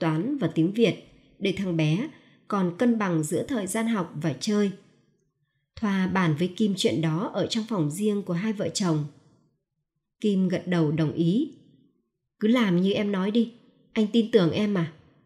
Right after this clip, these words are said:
Kim vừa nói dứt câu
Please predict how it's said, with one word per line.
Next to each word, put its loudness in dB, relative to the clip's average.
Kim 4
vừa 2
nói 2
dứt -6
câu 0